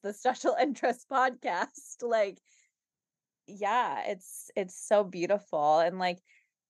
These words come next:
it, this year, it's just been watching our little project grow up and, like, continue to grow. And, like, you're all contributing. Like, we all brought this child into the world together.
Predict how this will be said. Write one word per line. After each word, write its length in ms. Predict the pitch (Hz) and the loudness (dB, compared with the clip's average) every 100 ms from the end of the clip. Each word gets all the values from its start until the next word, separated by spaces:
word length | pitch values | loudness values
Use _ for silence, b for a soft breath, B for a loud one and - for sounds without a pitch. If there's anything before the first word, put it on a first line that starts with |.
| - | -2
it, 240 | - 127 - | 2 2 0
this 380 | 262 330 349 - | -2 -2 0 -2
year, 140 | 349 480 | 2 2
it's 140 | 466 | 2
just 300 | - 370 - | -2 -4 -4
been 220 | - 262 254 | 2 2 4
watching 640 | 247 254 - - 359 359 370 | 4 4 2 -2 -2 -2 -4
our 280 | - 247 262 | -2 0 2
little 220 | 269 269 | 4 2
project 580 | - 330 349 349 339 - | 2 0 0 -2 -8 -6
grow 300 | 247 262 254 | 2 4 4
up 240 | 269 427 - - - | 4 0 -4 -14 -8
and, 120 | 240 | -4
like, 160 | 240 240 | -2 -4
continue 560 | 269 247 - 269 269 | -6 -8 -6 -6 -4
to 120 | 294 247 | -4 -2
grow. 340 | 220 202 190 | 2 4 4
And, 140 | 185 | 2
like, 180 | 196 190 | -4 -10
you're 160 | 226 - | -8 -2
all 260 | 220 240 | 2 2
contributing. 800 | 254 254 214 - 196 180 165 160 165 | 0 -6 -6 -6 -2 -2 -2 -4 0
Like, 160 | 214 | 0
we 140 | 285 285 | 0 4
all 240 | 285 285 269 | 8 8 8
brought 300 | 247 214 208 | 6 6 2
this 240 | 202 - | -6 -8
child 480 | - 185 175 180 180 | 0 6 6 6 4
into 240 | 180 202 | 2 -2
the 100 | 208 | -2
world 320 | 208 240 240 | 0 2 0
together. 720 | 240 277 226 285 269 208 185 | -4 -12 4 6 6 6 4